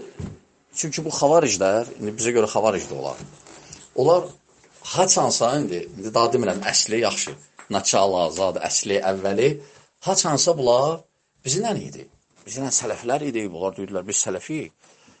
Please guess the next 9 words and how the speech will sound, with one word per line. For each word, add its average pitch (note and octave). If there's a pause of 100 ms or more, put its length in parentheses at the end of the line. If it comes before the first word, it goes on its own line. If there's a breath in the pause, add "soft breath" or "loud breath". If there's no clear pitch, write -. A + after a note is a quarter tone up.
(120)
Sonra G3
bunlar F3
çıxdılar. C#3+ (160)
Nə, C3+
nədir? F3+
Və C#3
o C#3
minhəc C3
məsələlərində, A#2